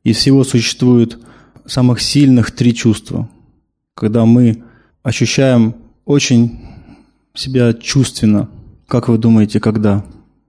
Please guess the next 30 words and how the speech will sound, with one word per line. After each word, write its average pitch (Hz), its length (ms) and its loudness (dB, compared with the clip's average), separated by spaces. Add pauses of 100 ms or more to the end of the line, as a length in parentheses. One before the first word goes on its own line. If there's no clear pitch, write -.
(360)
Ну, 123 120 2
когда 135 260 0
влюбляемся 131 580 2
сто 117 180 -2
процентов. 117 640 -2 (880)
Все - 140 -2
наши 127 240 2
чувства, 123 600 0
они 120 320 4
обостряются, 120 880 -2 (500)
и 127 80 0
нам 120 160 2
хочется 131 500 0
полностью 127 560 0
погрузиться 117 600 0
в - 60 -10
чувство, - 380 -2
да? 147 200 2 (680)
Еще 131 220 -2
знаете, 151 240 2
какое 127 240 0
бывает 110 520 0 (440)
самое 117 340 2
сильное 113 440 2
чувство? - 520 -4 (1000)
Когда 120 240 0
мы 117 100 4
с 113 80 -2
вами 117 200 4
рождаемся. 110 800 0